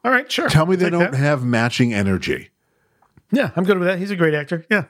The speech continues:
Speaker 1: Love the found footage. I think it's a brilliant idea to, to tell what happened there from Peter's perspective.
Speaker 2: Mm-hmm.
Speaker 1: Peter resumes his studies at the Midtown School of Science and Technology when Stark tells him that he is not yet ready to become a full Avenger.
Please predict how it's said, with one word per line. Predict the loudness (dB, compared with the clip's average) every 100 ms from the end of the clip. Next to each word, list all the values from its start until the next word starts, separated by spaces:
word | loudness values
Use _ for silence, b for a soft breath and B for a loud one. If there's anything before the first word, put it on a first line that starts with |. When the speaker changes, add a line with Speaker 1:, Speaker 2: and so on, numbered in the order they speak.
| _
Speaker 1:
Love | -4 -2 0
the | -2
found | 0 0 -2 -2
footage. | -2 -2 -4 -8 -4
I | -2
think | -2 -2 -4
it's | -4
a | -4
brilliant | -4 -2 0 0 -2 -4 -2
idea | -2 0 -2
to, | -2 -6 _ -6
to | -6
tell | -2 0 0
what | -2 -4 -2
happened | -4 -2 -2
there | -2 -2
from | -4 -4
Peter's | 0 0 0 -2
perspective. | -4 -8 -6 -8 -8 -12 -12 -18 B B
Speaker 2:
Mm-hmm. | 0 0 -2 -10
Speaker 1:
Peter | -2 0 2 0
resumes | -2 -2 -2 -2 -2
his | -4 -4
studies | 0 0 0 -4
at | -2
the | 0
Midtown | 0 0 -2 -2 -4
School | -2 -2
of | -2
Science | -2 -2 0 -2 -4
and | -4
Technology | -4 -2 0 0 0 -2 -4 B B
when | -4 -4
Stark | 0 0 0
tells | -2 -2 -2
him | -2
that | -2
he | -2
is | -2
not | 0 0
yet | -2 -2
ready | 2 2 0
to | -4
become | -6 -2 -2 -2
a |
full | -6 -2 0 0
Avenger. | -4 -6 -6 -10 -12